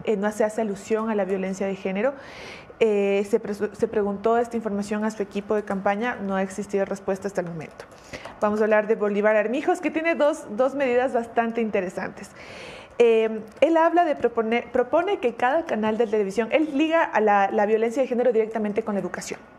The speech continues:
Entonces él propone que cada canal de televisión, eh, direc-,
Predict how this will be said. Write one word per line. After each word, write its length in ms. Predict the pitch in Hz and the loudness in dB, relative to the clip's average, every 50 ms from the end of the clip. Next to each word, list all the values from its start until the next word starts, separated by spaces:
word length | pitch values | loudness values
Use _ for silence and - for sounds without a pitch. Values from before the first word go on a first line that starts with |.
| - - _ - - - - - - | -20 -20 _ -20 -20 -20 -20 -8 -8
Entonces 280 | 277 202 254 277 269 294 | -2 -2 0 0 0 -2
él 80 | 311 | -2
propone 380 | 311 370 330 349 262 240 208 208 | 0 -2 0 0 0 -2 0 -2
que 100 | 214 208 | -4 -2
cada 240 | - 226 254 285 277 | 0 0 0 0 -2
canal 260 | - 214 208 208 214 | -4 -4 -2 -2 -4
de 60 | 220 | -4
televisión, 580 | 214 - 202 190 180 180 - - 208 208 233 269 - - - - - - - - - - - - | -4 -4 -4 -4 -6 -8 -8 -4 -4 -4 -4 -4 -8 -14 -16 -16 -16 -16 -16 -18 -20 -20 -4 -2
eh, 200 | - 220 202 - 196 | 0 0 0 -2 -2
direc-, 280 | 190 226 220 220 220 | -2 0 0 0 0